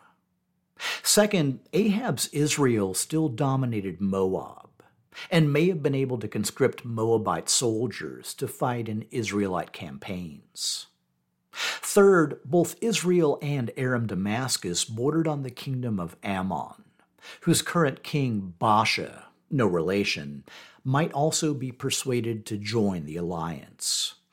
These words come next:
or at least fear the outcome of trying to keep his neutrality. Again, we're envisioning months, even years of communications, some bilateral, some more broad,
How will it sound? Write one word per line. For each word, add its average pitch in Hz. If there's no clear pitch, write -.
or 175
at 180
least 185
fear 147
the 110
outcome 85
of 92
trying 117
to 101
keep -
his 85
neutrality. 82
Again, 185
we're 190
envisioning 151
months, 117
even 143
years 104
of 113
communications, 101
some 147
bilateral, 104
some 104
more 85
broad, 92